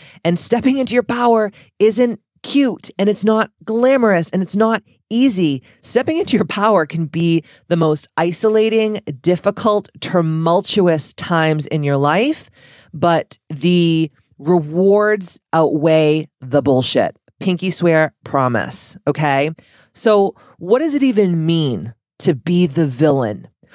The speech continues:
or to step into your villain era, or to be the main character in your life? What does it mean? So that means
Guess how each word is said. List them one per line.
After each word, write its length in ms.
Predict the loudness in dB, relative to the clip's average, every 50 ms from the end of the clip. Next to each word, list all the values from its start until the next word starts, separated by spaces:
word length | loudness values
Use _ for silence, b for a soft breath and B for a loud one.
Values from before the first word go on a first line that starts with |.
| b b b
or 160 | 2 2 2
to 180 | 0 -2 -6 -6
step 460 | -6 -8 -6 -2 0 0 0 -2 -4 -6
into 360 | -4 -4 -4 -6 -2 0 0
your 280 | 2 4 4 2 2
villain 520 | 2 0 0 2 2 2 2 0 -2 -2 -6 _ -4
era, 400 | -2 0 0 0 0 0 0 0 0
or 120 | 0 0
to 220 | 2 0 0 0
be 580 | 0 -4 -4 -2 0 0 0 0 0 0 -2 -4
the 180 | -2 0 0 0
main 500 | 0 2 0 2 2 2 0 -2 -4 -4
character 720 | -6 -4 -2 0 0 0 0 -2 -4 -2 0 2 2 0 0 -2
in 120 | -4 -2
your 140 | 0 0 0
life? 360 | 2 0 0 -2 -4 -4 -2
What 100 | 0 0
does 140 | 0 2 0
it 120 | 0 0
mean? 360 | 0 -2 -2 -4 -6 -8 -12 b b b b b b b b b b b b b b b b b
So 120 | -2 0 2
that 240 | 2 2 2 0
means 600 | -2 -4 -2 0 0 0 0 0 -2 -6 -8 -12